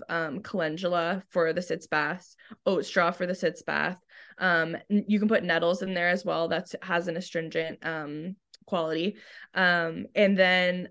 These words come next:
like you were saying before with, with you refilling your tea, I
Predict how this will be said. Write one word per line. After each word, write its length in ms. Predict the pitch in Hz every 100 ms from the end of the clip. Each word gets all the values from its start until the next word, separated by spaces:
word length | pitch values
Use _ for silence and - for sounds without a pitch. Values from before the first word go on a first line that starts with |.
| -
like 180 | 214 233
you 60 |
were 120 | 247
saying 280 | 254 226 214
before 480 | 196 190 214 208 190
with, 180 | 185 190 _ _ _
with 220 | 190 196
you 180 | 190 202
refilling 480 | 185 190 202 180 175
your 100 | 165
tea, 440 | - 226 196 180 - - - - _ -
I 240 | 208 202